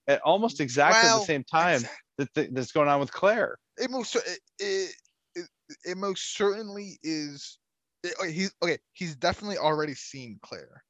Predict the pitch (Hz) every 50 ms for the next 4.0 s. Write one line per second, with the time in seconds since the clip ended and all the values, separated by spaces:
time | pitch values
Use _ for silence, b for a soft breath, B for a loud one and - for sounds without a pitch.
0 | _ _ _ - 131 143 151 - - 156 147 - 139 123 120 123 120 - - 123
1 | 113 - _ _ _ _ _ 160 170 160 - - _ _ _ _ _ - 190 165
2 | 123 151 143 127 104 - - - 143 156 127 175 185 190 190 - - 226 214 208
3 | 196 175 151 143 151 - - 156 139 139 139 139 135 - - 131 131 127 123 113